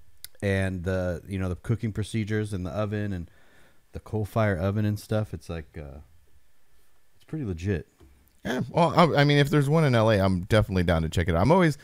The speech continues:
Speaker 2: I'm like, I'm like you. Like, I find, I think we do s-, very, something very similar where we find stuff, like, on through Instagram or something, and we, like, like, "Oh, that looks good. I wanna check that
Speaker 1: Yeah.
Speaker 2: out."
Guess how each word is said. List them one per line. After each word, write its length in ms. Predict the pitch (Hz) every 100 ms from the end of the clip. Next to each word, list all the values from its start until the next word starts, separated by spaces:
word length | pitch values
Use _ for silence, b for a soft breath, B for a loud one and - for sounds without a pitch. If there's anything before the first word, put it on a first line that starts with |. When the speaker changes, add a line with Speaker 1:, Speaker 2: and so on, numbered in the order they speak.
| B -
Speaker 2:
I'm 120 | 190
like, 240 | 175 135
I'm 140 | 151 165
like 200 | 139 123
you. 220 | 139 151
Like, 160 | 117 117
I 100 | 110
find, 360 | 120 117 120 b b b -
I 80 | 113
think 160 | 139 131
we 100 | 120
do 100 | 120
s-, 140 | -
very, 280 | 107 113 -
something 260 | 117 107
very 160 | 98 101
similar 300 | - 104 104
where 100 | 95
we 100 | 92
find 240 | - 95 95
stuff, 280 | - 92 98
like, 220 | 90 87
on 160 | 92 85
through 160 | 101 87
Instagram 460 | 95 95 98 95
or 60 | 95
something, 340 | 98 92 95
and 140 | 87 87
we, 100 | 82
like, 340 | 82 71 - b b b b 85
like, 120 | 110
"Oh, 120 | 110
that 160 | 98 87
looks 200 | 87 -
good. 200 | 95 90
I 20 |
wanna 200 | 90 87
check 240 | - 95 -
that 160 | 82
Speaker 1:
Yeah. 120 | 90
Speaker 2:
out." 120 | 82